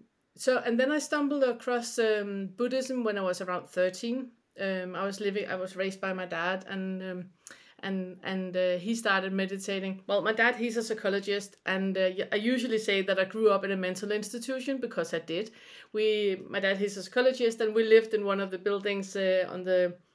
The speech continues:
on, on the compound, um, which was there. Um, so it was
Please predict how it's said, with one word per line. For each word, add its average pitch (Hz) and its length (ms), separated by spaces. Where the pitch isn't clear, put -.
on, 190 180
on 190 140
the 185 80
compound, 180 680
um, 175 480
which 185 200
was 180 100
there. 175 320
Um, 185 400
so 208 260
it - 180
was 214 240